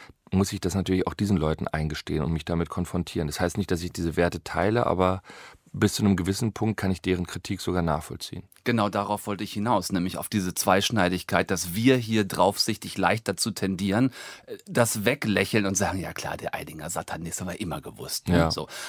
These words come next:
Speaker 2: Aber auf der anderen Seite der Darstellung sieht es ganz anders aus, denn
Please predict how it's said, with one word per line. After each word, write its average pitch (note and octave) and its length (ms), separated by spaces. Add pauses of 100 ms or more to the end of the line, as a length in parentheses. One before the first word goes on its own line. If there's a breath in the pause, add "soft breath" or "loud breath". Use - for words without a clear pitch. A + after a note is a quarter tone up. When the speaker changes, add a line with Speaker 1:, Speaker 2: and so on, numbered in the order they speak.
(140 loud breath)
Speaker 2:
Aber G2+ 280 (320 loud breath)
auf G#2 160
der G2+ 140
anderen B2 340
Seite F2+ 280
der F#2+ 160
Darstellung F#2+ 480
sieht G#2 180
es F#2+ 120
ganz - 220
anders G#2+ 340
aus, C#2 220
denn F#2+ 240